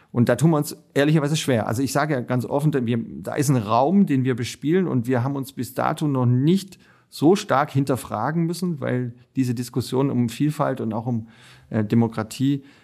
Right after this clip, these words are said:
die waren noch nie so kontrovers, wie sie jetzt geführt werden. Das heißt, da, äh, ist dieser Raum gegebenenfalls auch immer nochmal neu zu verhandeln. Wir fußen natürlich auf, äh, journalistischen Grundsätzen, vor allem im Inf-, Informationsbereich.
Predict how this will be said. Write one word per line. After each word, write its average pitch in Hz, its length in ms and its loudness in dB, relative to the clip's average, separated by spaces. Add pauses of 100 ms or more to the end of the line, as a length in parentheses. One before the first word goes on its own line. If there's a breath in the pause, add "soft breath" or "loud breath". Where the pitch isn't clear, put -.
(160 soft breath)
die 107 140 -4
waren 117 180 2
noch 113 140 0
nie 120 160 2
so 127 480 -2
kontrovers, 117 640 0
wie 113 80 2
sie 117 160 0
jetzt 113 240 2
geführt 131 380 -4
werden. 139 200 0
Das 113 140 -4
heißt, 120 260 -4
da, 127 480 0
äh, 117 200 -2
ist - 220 -8
dieser 113 180 0
Raum 123 540 0 (100)
gegebenenfalls 131 720 0
auch 120 140 -4
immer 117 160 0
nochmal 110 260 -2
neu 101 160 -2
zu 101 160 -12
verhandeln. 98 500 -6 (640 soft breath)
Wir 110 120 -2
fußen - 480 0
natürlich 117 360 -2
auf, 113 360 -4
äh, 117 80 -6
journalistischen 123 680 0
Grundsätzen, 135 800 -2
vor - 180 -4
allem 117 180 2
im 113 60 2
Inf-, 113 180 0
Informationsbereich. 123 1300 -2